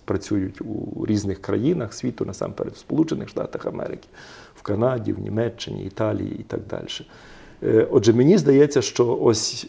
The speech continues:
е, важливою є оця ниточка, яка передалася, очевидно, уже фізично через наступника Йосифа Сліпого, Мирослава Івана Любачівського, який переніс свій осідок з Риму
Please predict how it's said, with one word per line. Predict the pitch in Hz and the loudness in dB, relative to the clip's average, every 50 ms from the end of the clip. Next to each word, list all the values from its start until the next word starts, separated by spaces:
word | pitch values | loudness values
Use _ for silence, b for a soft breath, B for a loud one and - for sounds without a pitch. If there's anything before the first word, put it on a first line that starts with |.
| - - | -2 2
е, | 117 110 110 113 117 117 - 98 101 101 - 82 - - - | 4 4 6 4 4 2 0 0 0 -2 -2 -2 -2 -2 0
важливою | 120 110 101 113 131 165 175 151 135 120 117 113 | 0 2 2 4 6 6 6 4 2 0 0 -2
є | 110 104 113 123 127 123 123 123 127 - - - - | -2 2 4 6 6 6 6 4 -2 -6 -16 -14 -8
оця | - 117 101 - - 113 110 107 107 - - - - | -6 -6 -4 0 2 2 2 2 0 -4 -8 -6 -2
ниточка, | 110 104 107 110 110 - 185 180 - - - 220 254 - - B B B B B B B B | 2 4 4 4 4 2 -2 -2 -2 -4 -4 -4 -4 -6 -10 B B B B B B B B
яка | B 117 120 117 - 156 147 | B 4 4 6 6 4 4
передалася, | - - - 127 123 143 143 139 143 143 147 151 147 139 - - | 4 4 6 8 8 8 8 6 6 6 6 6 4 2 2 0
очевидно, | 117 110 101 - - 110 110 113 110 104 101 113 113 | 0 0 0 -2 -2 2 4 4 4 2 0 -4 -4
уже | 110 104 92 98 98 98 - - - - | -4 0 2 2 2 2 0 -6 -4 0
фізично | 120 113 104 123 139 131 - - - - - 113 110 107 - | 2 4 6 6 6 6 4 -2 -14 -10 -8 -8 -8 -8 -2
через | - 113 110 107 101 98 95 - - - - - - - | 2 2 4 4 2 0 -2 -4 -8 -12 -14 -14 -10 -6
наступника | 101 95 - - - 139 - - 120 113 101 - - 110 113 - B B B B B B B B B | -6 -6 0 2 2 2 2 2 -2 -4 -2 -2 -2 -2 -2 -4 B B B B B B B B B
Йосифа | 107 110 104 98 - 107 98 - 101 | 2 2 2 2 0 -2 -4 -6 -6
Сліпого, | - - 110 107 - 113 110 95 95 92 | -6 -6 -6 -2 0 0 0 0 0 -2
Мирослава | 95 104 101 95 - - 107 104 98 98 | -2 -2 -4 -2 0 0 0 2 2 0
Івана | 95 95 98 104 98 98 98 | 0 0 -2 -2 -4 -4 -4
Любачівського, | 98 98 92 104 - - - 120 113 110 - - 98 92 | -4 -4 -4 -4 -4 -2 -2 -2 -2 -2 -4 -4 -4 -4
який | 92 - - 107 | -4 -4 -6 -10
переніс | 107 - - 110 107 107 107 117 131 139 135 | -6 0 2 4 4 6 4 4 2 2 0
свій | - - - - 107 101 98 | -2 -6 -8 -6 -6 -6 -4
осідок | - - - 104 - - - - 104 98 98 | -4 -4 -4 -4 -6 -6 -6 -4 -4 -4 -2
з | 92 104 | 0 2
Риму | 110 113 110 107 101 92 - | 4 6 6 6 4 0 -4